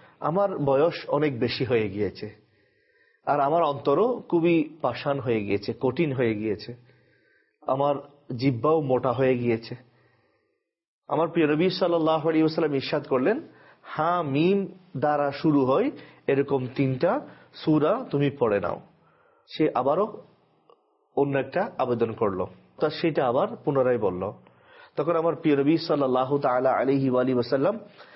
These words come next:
ইরশাদ করলেন, "আল্লাহ তাআলার তসবিহ দ্বারা, সাব্বাহা লিল্লাহি, ইউসাব্বিহু লিল্লাহি,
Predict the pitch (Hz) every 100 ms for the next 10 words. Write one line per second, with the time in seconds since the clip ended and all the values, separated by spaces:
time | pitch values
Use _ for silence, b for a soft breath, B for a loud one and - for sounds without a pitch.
0 | B 139 135 - 170 - 135 123 208 -
1 | B B B B _ _ _ _ _ _
2 | _ _ _ _ - 147 175 180 202 190
3 | 170 139 131 160 139 117 110 - 143 127
4 | 131 143 127 120 117 131 127 120 123 -
5 | 131 127 127 127 120 117 131 127